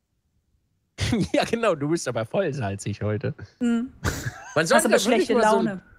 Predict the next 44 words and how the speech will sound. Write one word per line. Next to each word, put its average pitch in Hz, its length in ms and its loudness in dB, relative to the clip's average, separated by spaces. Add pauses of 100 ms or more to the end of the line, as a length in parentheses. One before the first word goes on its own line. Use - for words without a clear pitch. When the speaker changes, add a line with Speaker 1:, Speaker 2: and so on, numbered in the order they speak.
(280)
Speaker 1:
wir 147 120 0
sollten 180 300 0
da 170 120 2
noch 165 160 -2
mal, 151 400 2
äh, 123 500 2
wir 123 100 0
sollten 143 260 -2
da 139 80 -4
noch 135 140 -2
mal 135 120 0
so 120 100 -4
ein 110 60 -4
Best-of 113 420 -2
machen. 98 320 -4
Aber 175 220 4
sowas 311 340 -2
finde 302 240 -4
ich 240 100 -10
schön. 123 460 0 (420)
Ich 160 140 0
finde 254 200 0
das 196 160 -4
toll, 208 340 0
wenn 180 140 -2
du 170 80 4
jemanden 160 360 0
schon 147 160 -2
mal 131 100 2
gelesen 123 460 -2
hast, 311 240 -6
ne? 285 260 -2 (220)
Also 131 220 0
den 135 240 0
kennst 175 300 -4
du 220 60 -8
schon, 214 220 -2
den 143 160 0
hast 147 180 -4
du 156 40 -4
ein, 151 160 -2
zwei 160 180 -2
Mal 139 160 0
gesehen. 160 420 -2